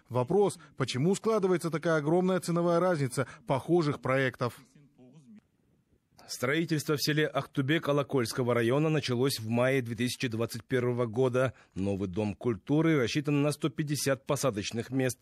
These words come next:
Speaker 2: Двухэтажное здание из-за сурового климата предусматривает и строительство отдельной котельной на твердом топливе. Согласно паспорта здания, полезная площадь объекта культуры тысяча четыреста сорок девять квадратных метров.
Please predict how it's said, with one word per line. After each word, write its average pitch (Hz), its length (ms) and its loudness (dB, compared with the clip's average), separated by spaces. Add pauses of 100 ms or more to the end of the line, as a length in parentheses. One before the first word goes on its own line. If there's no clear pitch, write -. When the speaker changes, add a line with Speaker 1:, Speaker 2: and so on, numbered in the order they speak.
(260)
Speaker 2:
Двухэтажное 156 720 0
здание 135 420 0
из-за 120 280 -2
сурового 147 540 0
климата 120 500 -2
предусматривает 127 800 -2 (160)
и 151 80 -4
строительство 135 720 -2
отдельной 123 580 -2
котельной 117 560 -2
на 113 160 -2
твердом 113 500 -4
топливе. 113 600 -2
Согласно 131 480 -2
паспорта 117 560 -2
здания, 117 560 -2 (200)
полезная 107 480 0
площадь 104 440 -6
объекта 107 480 -2
культуры 160 560 0 (260)
тысяча 147 320 -4
четыреста 131 480 -2
сорок 123 380 -2
девять 107 260 -2
квадратных 98 680 -4
метров. 107 440 -4